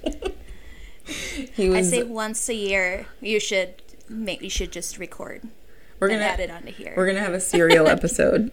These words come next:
Speaker 1: once a year
Speaker 2: Yeah.
Speaker 1: in honor of Ryan.
Speaker 2: Yep, that's perfect.
Speaker 1: <laughs>
Speaker 2: His birthday.
Speaker 1: Yeah, speaking of him, I should also mention that I may speak of him a fair amount because, um, he was in my life for a long time. So if you ever hear me refer to Ryan, that is whom I speak of.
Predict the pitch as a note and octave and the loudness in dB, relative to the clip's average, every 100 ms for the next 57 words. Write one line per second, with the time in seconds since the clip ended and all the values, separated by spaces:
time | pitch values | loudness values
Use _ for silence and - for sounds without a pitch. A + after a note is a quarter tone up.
0 | - F3 - - - - F3+ F#3+ - - | 0 0 0 -2 0 0 0 0 0 -2
1 | - - - - F#3+ - - - - - | -4 -4 -6 -6 -8 -12 -16 -16 -16 -16
2 | - - - - - - A3+ - A3+ - | -16 -16 -18 -16 -16 -14 -14 -10 -10 -10
3 | F3+ E3+ - F#3+ - - - B3 - F#3+ | -2 0 2 -2 -2 -10 -10 -10 -8 -10
4 | - G3+ G#3+ - F3 D#3+ - - B3+ A#3 | -10 -12 -8 0 2 2 0 2 4 6
5 | G#3 G3 E3+ E3+ D3+ D#3 E3+ - E3 - | 4 4 2 0 0 -2 -4 2 2 2
6 | D#3+ D#3 - F3+ D#3 C#3 - F#3 E3+ E3+ | -4 -6 -4 -4 -2 -2 -2 -2 -2 -2
7 | E3 - E3 D#3 - F#2 C3 - - - | -4 0 0 2 0 0 0 -2 -6 -16
8 | - - - E3 E3 - G#2+ D#3 - - | -16 -14 -10 -8 -6 0 2 2 -2 -8
9 | - - - - - - - - - - | -10 -6 -4 -2 0 -2 -4 -6 -10 -10
10 | - B3+ - - - F3 - - D#3 D#3 | -14 -12 -6 -6 -6 -8 -8 -4 -2 -2
11 | - - - - F#3 F#3 E3+ - - F3+ | -4 -4 -4 -6 -4 -4 -4 -6 -8 -8
12 | F3+ F3 E3+ - F3 F3+ E3+ - - - | -10 -10 -8 -6 -6 -6 -6 -6 -6 -8
13 | - - - F#3 F#3 E3 E3+ A3+ G#3+ A3 | -8 -10 -8 -8 -8 -8 -8 -10 -10 -12
14 | - A3 A#3 A3 A3 - G#3+ - E4 - | -10 -8 -8 -8 -10 -8 -8 -8 -10 -12